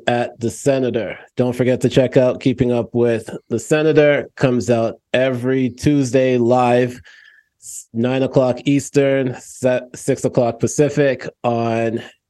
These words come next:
Twitch, twitch dot T V slash It's The Senator, and on YouTube, YouTube Live at Keeping Up with the Senator. Uh, seven K Pick Podcast, we just dropped a new episode talking about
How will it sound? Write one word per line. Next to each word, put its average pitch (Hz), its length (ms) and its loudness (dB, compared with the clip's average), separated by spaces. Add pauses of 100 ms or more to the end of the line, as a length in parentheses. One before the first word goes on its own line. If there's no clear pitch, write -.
Twitch, - 580 0
twitch 131 280 0
dot 120 220 0
T 123 160 0
V 123 200 0
slash 120 440 -4
It's - 180 -6
The 110 80 -8
Senator, 147 560 2 (540)
and 156 420 2 (100)
on 127 220 2
YouTube, 120 680 2 (400)
YouTube 120 480 -2
Live 123 540 0
at 123 280 -4
Keeping 120 340 -2
Up 113 160 -6
with 117 140 -4
the 107 80 -6
Senator. 135 580 -4 (840)
Uh, 120 380 2
seven 135 320 2
K 127 180 4
Pick 127 240 0
Podcast, 147 600 2
we 123 80 4
just 117 200 0
dropped 120 240 2
a 123 60 2
new 117 220 0
episode 135 600 0
talking 117 320 0
about 113 320 -2